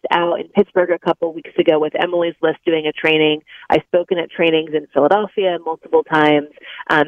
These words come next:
and I think now more than ever after the November election, there's a lot of women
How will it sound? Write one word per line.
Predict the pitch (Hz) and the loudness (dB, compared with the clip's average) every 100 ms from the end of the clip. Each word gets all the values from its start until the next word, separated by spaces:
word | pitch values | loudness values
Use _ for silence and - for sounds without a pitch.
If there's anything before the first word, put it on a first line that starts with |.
| - | 2
and | 175 | 2
I | 170 165 | 2 0
think | 233 233 240 - - - _ _ _ - | -2 -2 -4 -12 -18 -20 _ _ _ -12
now | 233 247 339 415 370 | -2 2 4 2 0
more | 285 277 | -2 -2
than | 196 | -2
ever | 165 208 226 220 - | -4 -4 -2 -4 -2
after | 170 - 214 | -4 -4 -6
the | 190 | -4
November | 185 180 180 175 | -2 -2 -2 -2
election, | 170 175 175 - 165 | 2 0 0 -8 -6
there's | 160 160 | -6 -2
a | |
lot | 160 170 | 0 0
of | 170 | -2
women | 175 170 | -8 -10